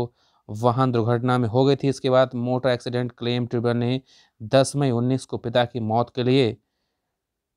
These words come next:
एक लाख इकतीस हज़ार चार सौ अड़तालीस तथा माँ की मौत के लिए एक लाख चौंसठ हज़ार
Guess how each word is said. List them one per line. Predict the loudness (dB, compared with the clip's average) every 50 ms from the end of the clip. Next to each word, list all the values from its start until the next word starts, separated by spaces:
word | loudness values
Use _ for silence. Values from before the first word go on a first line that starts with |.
| _
एक | 0 2 2 4 4
लाख | 6 4 4 4
इकतीस | 2 0 -2 -2 -2 0 -4 0 0
हज़ार | 0 0 2 4 4 4 4
चार | 2 2 2 2 2
सौ | 2 0 -2
अड़तालीस | -2 0 0 0 0 2 0 -2 -2 -4 -6
तथा | -4 -4 -4
माँ | 0 0 0 0
की | -2 -4 -2
मौत | -2 -2 -2 -4 _
के | -4
लिए | -2 0 0 0 -2 -2
एक | -4 -2 0
लाख | 2 4 4 2 0
चौंसठ | -4 -6 -6 -6 -4 -4 -4 -2
हज़ार | -2 -2 0 2 2 4 2 2 0